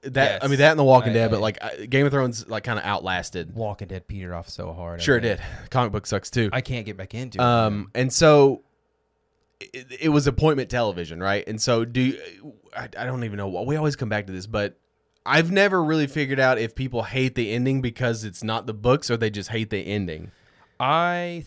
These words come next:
Speaker 2: think, I don't know if we probably talked about
Speaker 1: Because
Speaker 2: this.
Speaker 1: if you
Speaker 2: This is
Speaker 1: read
Speaker 2: it.
Speaker 1: the
Speaker 2: We hit
Speaker 1: books
Speaker 2: the point
Speaker 1: and
Speaker 2: where we
Speaker 1: you,
Speaker 2: start
Speaker 1: you're,
Speaker 2: talking about things we
Speaker 1: because
Speaker 2: already talked
Speaker 1: o-,
Speaker 2: about,
Speaker 1: obviously,
Speaker 2: but
Speaker 1: I mean, I answer my own question. You
Speaker 2: Yeah.
Speaker 1: can't hate the ending because the book's not fucking
Speaker 2: Absolutely.
Speaker 1: finished.
Speaker 2: And he's even come out and said explicitly that, like, or no, I don't know about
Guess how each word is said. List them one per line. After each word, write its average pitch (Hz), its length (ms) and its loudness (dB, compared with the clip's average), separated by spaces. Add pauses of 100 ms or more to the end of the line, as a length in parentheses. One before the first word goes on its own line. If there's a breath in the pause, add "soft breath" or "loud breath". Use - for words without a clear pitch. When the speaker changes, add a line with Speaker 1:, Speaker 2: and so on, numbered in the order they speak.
(120)
Speaker 2:
think, 165 360 -8
I 131 100 -8
don't 175 100 -6
know 165 80 -4
if 139 120 -10
we 123 100 -10
probably 107 360 -6
talked 95 140 -10
about - 20 -10
Speaker 1:
Because 170 280 6
Speaker 2:
this. 165 100 4
Speaker 1:
if - 80 -6
you 220 140 4
Speaker 2:
This 220 80 2
is 220 40 2
Speaker 1:
read 240 160 4
Speaker 2:
it. - 40 0
Speaker 1:
the 190 40 10
Speaker 2:
We 170 40 4
hit 151 60 -2
Speaker 1:
books 147 320 6
Speaker 2:
the - 60 -6
point 135 140 -2
Speaker 1:
and 135 120 2
Speaker 2:
where 131 60 2
we 131 60 2
Speaker 1:
you, 131 60 0
Speaker 2:
start 127 180 0
Speaker 1:
you're, 139 100 2
Speaker 2:
talking 110 260 -6
about 107 140 -8
things 110 140 -12
we - 60 -10
Speaker 1:
because 147 260 2
Speaker 2:
already 147 100 4
talked - 120 4
Speaker 1:
o-, - 20 -8
Speaker 2:
about, 135 160 2
Speaker 1:
obviously, 160 400 2 (260)
Speaker 2:
but - 60 -10
Speaker 1:
I - 20 -8
mean, 113 180 -6
I 107 120 -2
answer 120 160 -6
my 101 100 -6
own 98 160 -6
question. 101 380 -6
You 127 140 -2
Speaker 2:
Yeah. 110 40 -2
Speaker 1:
can't 160 260 2
hate 127 200 0
the 104 120 0
ending 117 280 0
because 123 240 -4
the 117 80 -6
book's 120 260 0
not - 220 -4
fucking 123 320 4
Speaker 2:
Absolutely. 131 340 4
Speaker 1:
finished. - 200 -10 (160 soft breath)
Speaker 2:
And 175 120 -4
he's 220 160 -6
even 220 220 -6
come 208 180 -2
out 202 160 -2
and 180 140 -12
said 196 320 2
explicitly 147 600 -2
that, 120 140 -2
like, 120 360 -4
or 139 80 -2
no, 143 100 -2
I 131 60 -2
don't 123 80 -4
know 110 60 -8
about 95 100 -8